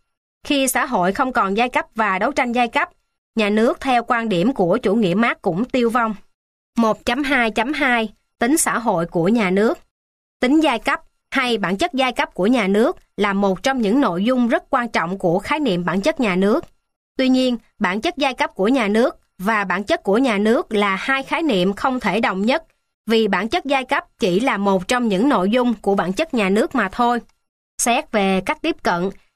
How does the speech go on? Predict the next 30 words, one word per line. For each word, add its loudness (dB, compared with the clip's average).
nhìn 2
nhận 2
xã 0
hội 0
phân -2
chia 0
thành -2
các -4
giai 0
cấp, -4
nhóm 0
khác -4
nhau 0
và 0
đấu -2
tranh -2
với 0
nhau 2
cũng 0
phải -2
thấy -2
được -2
xã -2
hội 0
không 0
chỉ -2
có -2
sự -2
phân 0
chia, 2